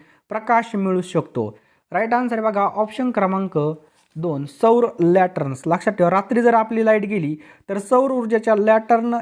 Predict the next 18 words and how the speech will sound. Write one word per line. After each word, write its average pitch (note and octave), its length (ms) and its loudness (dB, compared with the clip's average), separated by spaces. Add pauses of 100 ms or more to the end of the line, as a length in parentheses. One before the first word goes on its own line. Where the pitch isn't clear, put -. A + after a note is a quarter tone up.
या G3+ 160 0
साधनाने F3 640 0
प्रकाश G3+ 540 0
मिळू F3 220 0
शकतो. C#3+ 500 -2 (380)
सौर B3+ 280 2
तापकाचा A3+ 580 0
उपयोग G3+ 380 2
पाणी G#3 420 0
गरम G#3 300 0
करण्यासाठी F#3 520 -4
केला E3+ 200 0
जातो. C3 220 -2
लक्षात D3 280 -2
ठेवा, E3 220 0 (340)
पाणी G#3+ 280 -4
गरम G3 220 0
करण्यासाठी. E3+ 680 -6